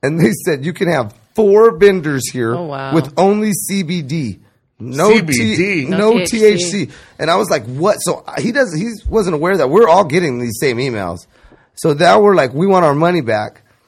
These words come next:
Speaker 1: He's like, "Oh, no, it's just rescheduled," and then starts coming after all of us. He's like, "You're a,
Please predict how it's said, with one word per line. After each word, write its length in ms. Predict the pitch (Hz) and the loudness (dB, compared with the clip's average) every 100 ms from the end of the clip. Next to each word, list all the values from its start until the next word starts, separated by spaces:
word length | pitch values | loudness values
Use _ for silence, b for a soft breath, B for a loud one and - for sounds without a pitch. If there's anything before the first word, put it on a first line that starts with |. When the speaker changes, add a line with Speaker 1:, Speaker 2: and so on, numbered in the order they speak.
| _ _ _ | _ _ _
Speaker 1:
He's 180 | 185 175 | -8 -2
like, 280 | 160 123 - | 0 0 0
"Oh, 260 | 147 151 139 | 2 2 2
no, 320 | 143 147 - - | 0 0 -2 -4
it's 280 | 147 123 - - | -4 -4 -8 -6
just 220 | 160 - | -6 -4
rescheduled," 840 | 170 135 - 165 147 156 156 151 | -4 -4 0 0 0 0 0 -2
and 80 | 147 175 | -4 -4
then 80 | |
starts 260 | 165 196 180 | -2 -2 -2
coming 220 | - 202 | -2 -2
after 240 | 190 - 165 | -4 0 2
all 120 | 165 | 2
of 80 | 165 | 0
us. 160 | 175 | -2
He's 140 | 151 135 | -2 -4
like, 140 | 120 | -4
"You're 180 | 139 | -4
a, 60 | 139 | -4